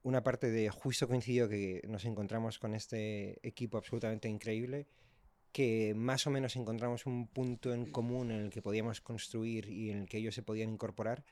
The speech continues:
y que decidimos apostar los dos, y yo creo especialmente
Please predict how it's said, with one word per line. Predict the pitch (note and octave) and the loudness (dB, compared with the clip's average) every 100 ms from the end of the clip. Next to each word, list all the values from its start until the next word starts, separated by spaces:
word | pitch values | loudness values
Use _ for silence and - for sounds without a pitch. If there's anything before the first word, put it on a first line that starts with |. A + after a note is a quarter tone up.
| _ - - _ | _ -20 -20 _
y | - G#2 | -6 -4
que | - G#2 G2 F#2+ F#2 - | 0 2 2 -2 -8 -10
decidimos | G2 G#2 - G#2 G#2 G#2 - | -4 -4 -2 -4 -2 -4 -4
apostar | A2 G2+ - G2+ G2+ | -4 -4 -2 -2 -2
los | G#2 G2+ F#2+ | -2 -4 -2
dos, | G2+ G2 | -4 -4
y | G#2 | -6
yo | F#2+ | -6
creo | G2 | -8
especialmente | - F#2+ G#2 G2+ G2 G#2 F#2+ | -10 -8 -6 -4 -4 -4 -4